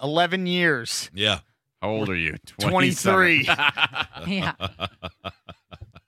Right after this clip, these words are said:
Speaker 3: Remarkable.
Speaker 2: Uh,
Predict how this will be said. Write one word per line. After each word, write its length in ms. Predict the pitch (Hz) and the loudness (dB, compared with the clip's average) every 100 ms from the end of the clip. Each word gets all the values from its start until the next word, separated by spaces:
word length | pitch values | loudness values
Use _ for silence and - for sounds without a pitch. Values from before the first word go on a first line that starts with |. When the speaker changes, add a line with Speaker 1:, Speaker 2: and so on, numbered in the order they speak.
| _ _ _ - _ _ _ _ _ _ _ _ _ _ _ _ _ | _ _ _ -20 _ _ _ _ _ _ _ _ _ _ _ _ _
Speaker 3:
Remarkable. 320 | 117 120 - _ _ _ _ | -12 -12 -14 _ _ _ _
Speaker 2:
Uh, 440 | 80 85 82 82 | -2 0 0 0